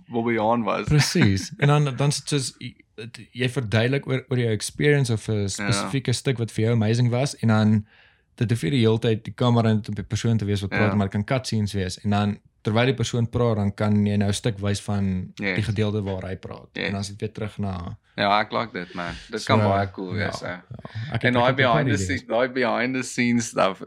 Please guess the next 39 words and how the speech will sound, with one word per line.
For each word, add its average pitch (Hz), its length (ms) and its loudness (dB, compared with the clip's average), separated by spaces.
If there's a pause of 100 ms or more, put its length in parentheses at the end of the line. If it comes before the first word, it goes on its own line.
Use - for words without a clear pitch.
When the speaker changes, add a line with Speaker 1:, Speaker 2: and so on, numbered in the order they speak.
Speaker 1:
kan 107 180 -4
Speaker 2:
Yes, 110 180 4 (260)
Speaker 1:
so 117 80 -10
goed 101 120 -10
wees, 98 280 0
Speaker 2:
yes, 98 80 -6
Speaker 1:
man. 95 320 -4
Speaker 2:
ja. 120 220 -8
Speaker 1:
En, 107 200 -6 (240)
en 110 180 -6
daai, 104 300 0
daai 104 200 -2
gesprek 117 600 0
na 101 160 -6
die 104 160 -8
tyd, 101 220 -8
want 104 180 -6
Speaker 2:
Ja. 101 140 4
Speaker 1:
ek, 87 160 -2 (360)
ek 120 160 -2
dink 117 180 -4
nou 120 140 -4
spesifiek 120 600 -8
aan 117 100 -2
'n 110 120 -4
keer 107 280 0
wat 98 220 -4
ek 101 220 -4
en 104 360 -10
twee 113 200 -2
pelle, 104 640 -2
ehm, 92 360 -8 (160)
Wildtuin 113 440 0
toe 95 160 -10
was. 82 420 -10 (100)
Maar 104 120 2
Speaker 2:
Ja. 98 140 4
Speaker 1:
soos 127 100 0
tweeduisend 113 480 -2